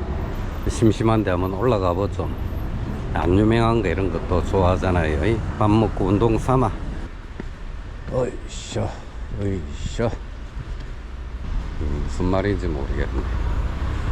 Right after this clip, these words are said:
삼십육 세 남성. 십일 세,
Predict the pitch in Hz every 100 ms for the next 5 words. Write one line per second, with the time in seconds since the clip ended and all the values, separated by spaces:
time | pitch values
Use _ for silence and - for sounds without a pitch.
0 | - - - - - 98 - 85 85 82
1 | 98 - - - 87 78 - - - -
2 | - - - - - - - - - -
3 | - - - 80 76 80 - - 110 80
4 | - - - - - - - - - -
5 | - - - - - - - 110 101 101
6 | 104 - - 82